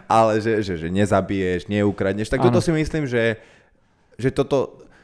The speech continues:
Speaker 1: toto si myslím, že není niečo, čo ťa musí kresťanstvo alebo viera naučiť. Toto
Speaker 2: Áno.
Speaker 1: si myslím, že ťa
Speaker 2: To je
Speaker 1: musí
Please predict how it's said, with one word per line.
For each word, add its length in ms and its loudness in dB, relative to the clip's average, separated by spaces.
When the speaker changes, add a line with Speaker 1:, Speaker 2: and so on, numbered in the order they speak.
Speaker 1:
toto 280 -2
si 120 -4
myslím, 300 -4
že 100 0
není 260 -4
niečo, 320 -8
čo 120 -18
ťa 120 -8
musí 220 -10
kresťanstvo 600 -8
alebo 300 -6
viera 320 -4
naučiť. 360 -6
Toto 180 0
Speaker 2:
Áno. 60 -2
Speaker 1:
si 60 -4
myslím, 240 -2
že 100 -2
ťa 120 4
Speaker 2:
To 80 2
je 40 -6
Speaker 1:
musí 240 -2